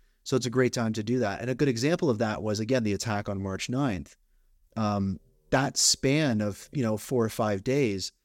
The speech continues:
was a window of time where we all learned so much about the network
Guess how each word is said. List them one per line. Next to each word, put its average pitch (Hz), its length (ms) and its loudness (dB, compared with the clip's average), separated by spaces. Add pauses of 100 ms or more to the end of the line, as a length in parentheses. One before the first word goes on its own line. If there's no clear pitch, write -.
(360)
was 120 160 0
a 123 60 4
window 123 400 2
of 110 180 -2
time 120 500 -2
where 101 400 0 (100)
we 127 160 2
all 117 260 2
learned 110 320 0
so - 640 0
much 113 400 0
about 98 260 -2
the 98 60 -4
network - 520 -6